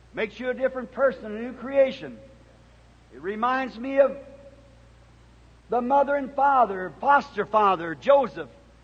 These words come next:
and Mary the Virgin. When they had went up to the Pentecostal feast at Jerusalem, they took their precious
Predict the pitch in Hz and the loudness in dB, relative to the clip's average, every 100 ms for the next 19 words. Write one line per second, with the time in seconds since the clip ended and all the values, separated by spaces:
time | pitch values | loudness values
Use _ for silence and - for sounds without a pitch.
0 | _ - 233 240 269 277 247 214 196 208 | _ -8 -6 -4 0 2 4 2 -2 0
1 | 254 269 262 170 - - - - - - | 2 2 0 -12 -14 -20 -20 -20 -20 -20
2 | _ - - - _ - 247 262 285 285 | _ -20 -20 -20 _ -4 -2 6 8 8
3 | 294 302 302 294 285 277 285 294 - 285 | 4 0 -2 0 0 2 0 -2 0 2
4 | 285 277 277 - 311 269 - - - - | 2 -2 -8 -6 -4 -4 -8 -16 -20 -20
5 | - - - 226 254 - 254 277 302 - | -20 -20 2 4 4 0 -4 -2 -2 -4
6 | 170 117 107 - - - - - 220 254 | -8 -8 -14 -20 -20 -20 -20 -4 2 2
7 | 254 277 285 - 233 233 240 277 - 208 | 2 -2 -2 -2 -4 -2 -2 -2 -2 -8